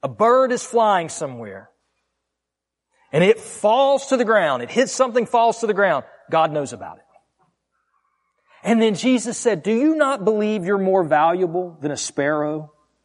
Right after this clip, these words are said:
to your Creator? Don't fear man. Fear God and know that He has chosen you and loves you."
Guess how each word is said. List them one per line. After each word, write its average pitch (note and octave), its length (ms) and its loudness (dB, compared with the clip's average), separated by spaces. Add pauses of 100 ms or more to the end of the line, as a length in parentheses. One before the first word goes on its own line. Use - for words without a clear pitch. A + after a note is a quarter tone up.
(160)
to D3+ 140 0
your C#3 160 0
Creator? C#3+ 560 -4 (1700)
Don't A3+ 260 4
fear A3 360 0
man. C#3+ 420 -6 (960)
Fear B3+ 640 0 (160)
God E3 500 0 (120)
and F3+ 320 -2
know E3+ 480 0 (180)
that E3 140 2
He G#3 280 0
has F3 380 -4
chosen G3+ 880 2
you A2 440 -8 (400)
and C#3 300 -2
loves C3 340 -4
you." - 200 -20